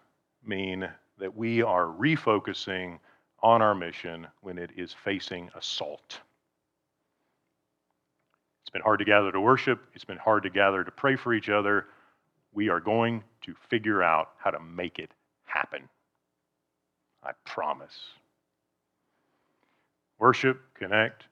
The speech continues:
serve. I've already told you some of the ways that you can serve. This is our mission. Inside the walls, outside the walls. We need folks greeting people at the doors and taking out the trash when it's over.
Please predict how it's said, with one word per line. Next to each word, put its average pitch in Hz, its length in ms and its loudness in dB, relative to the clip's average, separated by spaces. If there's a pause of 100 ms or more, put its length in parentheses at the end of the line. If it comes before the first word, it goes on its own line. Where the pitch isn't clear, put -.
(220)
serve. 67 400 -18 (1300)
I've 95 80 0
already 117 480 10 (480)
told 117 260 2
you 104 80 0
some 117 200 -4
of 104 60 -2
the 101 80 0
ways 101 280 2
that 104 120 -6
you 101 80 -6
can 98 160 -8
serve. 101 440 0 (1000)
This 110 180 -10
is 101 100 -4
our 113 100 6
mission. 107 440 -2 (840)
Inside 117 420 8
the 113 80 2
walls, 113 340 4
outside 107 400 4
the 98 120 -2
walls. 101 360 -2
We 104 120 -6
need 107 200 -2
folks 113 300 2
greeting 117 360 -4
people 120 300 -4
at 117 80 -4
the 104 80 -6
doors 117 380 0
and - 100 -12
taking 113 260 -6
out 110 140 -4
the 104 60 -14
trash 113 420 -4
when 117 140 -6
it's 117 160 -8
over. 127 320 -4